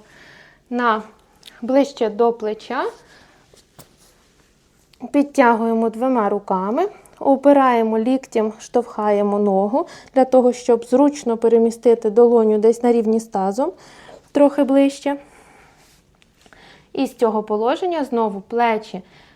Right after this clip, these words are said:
переводимо трохи вперед, вдих, видих, відірвали таз. Два, один, опустились. І ще один раз вдих,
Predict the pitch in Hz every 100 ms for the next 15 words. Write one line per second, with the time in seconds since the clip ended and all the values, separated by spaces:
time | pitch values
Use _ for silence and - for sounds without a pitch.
0 | _ _ _ _ - 320 330 277 226 220
1 | 214 208 220 196 190 - - 262 208 208
2 | - - - - - 233 214 214 208 220
3 | 302 - _ _ _ _ 233 226 254 240
4 | 208 - - - - 240 247 254 226 220
5 | 208 208 196 196 - - _ _ _ _
6 | _ _ _ _ _ _ _ _ _ _
7 | _ _ _ _ _ _ - 220 214 214
8 | 196 190 - - 233 226 196 214 220 214
9 | 196 190 - - 202 285 - - _ _
10 | _ _ _ _ _ _ _ _ _ -
11 | 285 - - 196 185 185 180 185 185 196
12 | 208 269 370 -